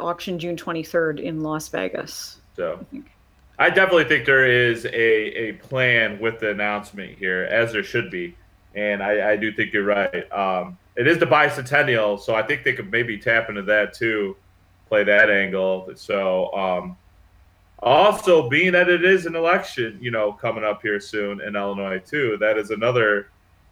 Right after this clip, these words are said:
Speaker 2: you know, why not use that for some leverage and hope, you know, maybe you can play that angle as well and get some, uh, you know, maybe a big donor. Like you said, I mean, you came up with the solution, right?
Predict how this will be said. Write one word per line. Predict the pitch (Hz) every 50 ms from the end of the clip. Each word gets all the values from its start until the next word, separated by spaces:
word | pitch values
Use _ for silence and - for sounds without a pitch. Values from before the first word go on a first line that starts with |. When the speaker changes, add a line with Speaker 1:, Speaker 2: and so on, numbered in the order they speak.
| _ _ _ -
Speaker 2:
you | 131
know, | 135 131 127 131
why | 110 110 127 131
not | 127 131 131 131 127
use | 131 127 113
that | 120 120 123 123 123
for | - 120
some | 123 - 113 107
leverage | 110 107 107 101 107 110 110 110 107 -
and | 107 98
hope, | 104 107 104 104 101 - -
you | 101
know, | 98 95 95 98 98
maybe | 101 98 95 98
you | 95
can | - _
play | - 107 101
that | 98 101 101 101 101
angle | 101 101 98 104 104
as | 101 -
well | 110 113 117 117 104 92
and | 90 90
get | 95 92 95 -
some, | - 101 92 90 87 - _ _ _ _ _ _ _ _ -
uh, | 90 90 90 92 92 87 87 85 82 87 - _ _ -
you | 85
know, | 92 90
maybe | 92 92 92 92 95 95
a | 95 87
big | 87 95 92 92 -
donor. | 98 92 92 92
Like | 92 110 110 - -
you | 117 120
said, | - - 123 131 123 110
I | - 92 95
mean, | 98 101 101 98
you | 101 107
came | - 110 107 107
up | 107 107
with | 107
the | - 101
solution, | - - 113 113 117 117 - - 90
right? | 90 95 101 110 113